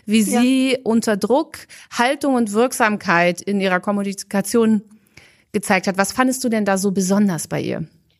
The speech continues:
Speaker 2: Dass sie in dieser, in dem extrem starken maskulinen Muster war.
Speaker 1: Mhm.
Speaker 2: Ganz, ganz klar mit sowohl, äh, Körpersprache als auch Sprache, als auch umgebende Faktoren einfach nur zu sagen, „Mister Vice President,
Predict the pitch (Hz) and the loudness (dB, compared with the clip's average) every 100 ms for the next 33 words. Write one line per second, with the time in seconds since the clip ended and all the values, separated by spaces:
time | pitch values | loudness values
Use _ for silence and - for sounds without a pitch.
0 | _ _ _ _ 220 202 - 247 226 220 | _ _ _ _ -10 -8 -2 -2 0 0
1 | 220 208 196 190 214 208 196 202 214 - | 0 2 2 2 0 0 0 0 -4 -6
2 | - - 220 262 262 - - 190 196 202 | -14 -4 0 2 0 -2 0 2 2 2
3 | 208 180 175 - 196 190 180 175 175 - | 0 0 -2 -4 0 0 0 -2 -6 -4
4 | 165 151 156 160 196 196 202 262 _ - | -2 0 -2 0 2 2 2 -4 _ -4
5 | 214 233 - - 226 226 - - 196 196 | -2 -2 -4 -2 -2 -2 -6 -2 2 2
6 | 208 202 - 208 214 190 214 254 254 - | 2 -2 -4 -6 -2 0 2 2 2 2
7 | 185 190 220 262 - - 214 - 220 214 | 0 0 -2 -2 -4 -2 -2 0 -6 -6
8 | _ _ _ - - 190 233 233 233 - | _ _ _ -10 -2 0 0 0 -2 -2
9 | - 185 190 196 196 185 - 190 208 - | -4 0 0 0 0 -2 0 -2 -2 -4
10 | 196 214 196 190 202 196 185 185 - 185 | -4 -2 2 2 2 0 -2 -6 -2 -2
11 | 190 185 196 208 214 - 202 190 185 202 | 0 -2 -4 -4 -4 -4 -2 0 0 -4
12 | - _ _ _ - 165 185 175 - 196 | -12 _ _ _ -10 -6 -2 -4 -2 -4
13 | 180 151 151 | -4 -6 -8